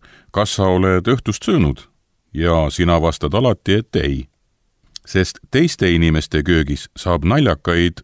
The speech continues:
õhtusööke. Selliseid õhtusööke, mis ei maitse nii nagu empsi omad. Söök võib olla sama, aga nad sätivad seda taldrikule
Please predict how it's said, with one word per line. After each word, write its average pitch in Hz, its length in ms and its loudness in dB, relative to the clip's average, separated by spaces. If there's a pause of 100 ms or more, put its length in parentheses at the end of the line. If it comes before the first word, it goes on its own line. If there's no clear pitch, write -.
õhtusööke. - 720 -6 (920)
Selliseid 131 600 2 (180)
õhtusööke, 95 800 0 (320)
mis 120 200 0
ei 107 100 2
maitse 117 440 2
nii 110 280 2
nagu 90 340 0
empsi 120 440 0
omad. 67 340 -2 (1080)
Söök 95 380 0
võib 113 340 2
olla 120 280 2
sama, 120 400 0 (560)
aga 85 280 0
nad 87 280 2
sätivad 101 520 -2
seda 80 360 0
taldrikule 90 640 -2